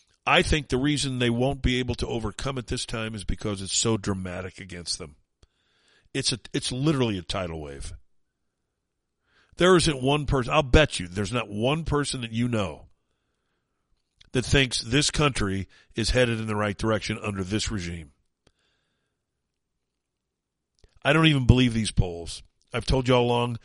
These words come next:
they're skewed seventy-five twenty-five to the liberals. That's the only reason they're even close. They're just sampling independent nitwits. And by independent, I don't mean independent thinkers.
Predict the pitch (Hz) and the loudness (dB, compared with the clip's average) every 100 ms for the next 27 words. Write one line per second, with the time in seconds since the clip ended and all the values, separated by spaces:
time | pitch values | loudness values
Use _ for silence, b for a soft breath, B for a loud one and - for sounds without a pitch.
0 | b - 110 - - 127 - 127 120 120 | b -4 -2 0 0 -2 0 0 0 -2
1 | 120 113 98 113 113 117 110 104 107 101 | -2 0 -2 -2 -2 -2 -4 -2 -4 -4
2 | 104 107 120 - - _ _ _ _ _ | -4 -2 -2 -4 -8 _ _ _ _ _
3 | _ _ _ _ _ _ _ 135 - 156 | _ _ _ _ _ _ _ -4 0 0
4 | 143 120 123 120 117 90 - 104 113 139 | 0 -2 0 -2 -2 -6 -8 -4 -4 -2
5 | - - _ _ _ _ _ _ _ _ | -6 -8 _ _ _ _ _ _ _ _
6 | _ _ - _ _ _ _ 127 120 135 | _ _ -20 _ _ _ _ -4 0 0
7 | - 135 131 135 127 - _ _ 143 139 | 2 2 2 -2 -2 -10 _ _ -2 -2
8 | - 131 127 117 160 135 - - - - | -2 -4 -4 -4 -4 -4 -6 -4 -6 -6
9 | _ _ _ _ _ _ _ _ _ _ | _ _ _ _ _ _ _ _ _ _
10 | B B 113 120 127 120 139 139 117 123 | B B 0 2 2 2 2 2 2 0
11 | 127 120 117 113 - 104 85 151 - 90 | 0 -2 -2 -2 -2 -4 0 -2 -2 -8
12 | 87 | -8